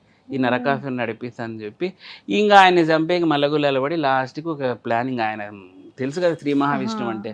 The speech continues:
Speaker 1: చాలా
Speaker 2: అవును.
Speaker 1: ప్లాన్ చేసి లాస్ట్కి నరకాసురుని లేపేస్తారు అనమాట.
Speaker 2: ఓకే.
Speaker 1: అది వాళ్ళ తల్లి రూపంలో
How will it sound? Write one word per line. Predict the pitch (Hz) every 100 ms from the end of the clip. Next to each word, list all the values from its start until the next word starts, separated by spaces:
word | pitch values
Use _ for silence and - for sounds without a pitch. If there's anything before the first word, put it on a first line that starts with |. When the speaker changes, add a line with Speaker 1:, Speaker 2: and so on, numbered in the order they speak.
| 101 _ _ -
Speaker 1:
చాలా | 143 147
Speaker 2:
అవును. |
Speaker 1:
ప్లాన్ | 139 127 127
చేసి | 165 156
లాస్ట్కి | 127 123 120 156
నరకాసురుని | 160 120 113 113 107 131 170
లేపేస్తారు | 135 107 107 - 104
అనమాట. | 113 - 123 117
Speaker 2:
ఓకే. | - 240
Speaker 1:
అది | 233 160
వాళ్ళ | 151
తల్లి | 143 123 120
రూపంలో | 123 127 120 117 117 170 175 143